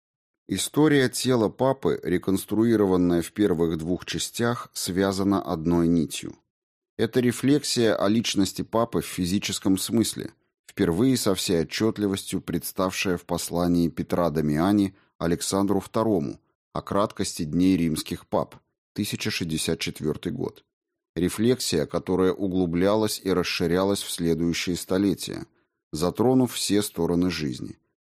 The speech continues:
богослужебную, институциональную, духовную. Начиная с первого папы-реформатора одиннадцатого века,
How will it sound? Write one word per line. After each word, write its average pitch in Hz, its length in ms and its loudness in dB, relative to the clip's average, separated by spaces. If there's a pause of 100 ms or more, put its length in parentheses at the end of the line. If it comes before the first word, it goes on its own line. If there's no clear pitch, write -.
богослужебную, 90 1120 0
институциональную, 85 1300 0
духовную. 73 680 -6 (460)
Начиная 127 540 2
с - 80 -4
первого 117 520 2
папы-реформатора 104 1120 2
одиннадцатого 90 800 0
века, 104 420 -4